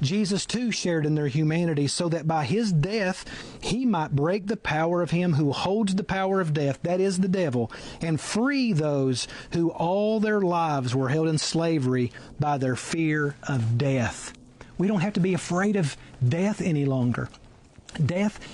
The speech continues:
has lost all of its power only when we trust Jesus Christ. We get to have God's Spirit dwelling inside of us now because of the resurrection. In Romans chapter eight, verse nine, it says, "You, however,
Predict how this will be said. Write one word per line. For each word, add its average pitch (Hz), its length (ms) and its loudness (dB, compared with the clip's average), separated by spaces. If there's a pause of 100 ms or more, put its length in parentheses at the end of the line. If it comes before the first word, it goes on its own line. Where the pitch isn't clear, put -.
has 151 200 0
lost 170 480 0 (240)
all 185 360 2
of 165 100 0
its - 240 -4
power 147 520 0 (420)
only 196 440 2
when 127 460 2 (360)
we 135 120 0
trust - 420 -2
Jesus 120 360 0
Christ. - 520 -4 (1300)
We 147 160 2
get 156 200 0
to 151 60 0
have 151 220 2
God's 160 300 0
Spirit 214 500 -4 (140)
dwelling 160 400 2
inside 214 380 0
of 131 100 2
us 127 120 -2
now 127 200 2
because 120 320 0
of 113 80 2
the 123 80 2
resurrection. 123 580 0
In 131 140 2
Romans 147 260 0
chapter 160 320 -2
eight, 170 140 0
verse 180 240 -2
nine, 220 240 0
it 151 80 -2
says, 160 320 0
"You, 247 180 2
however, 165 560 0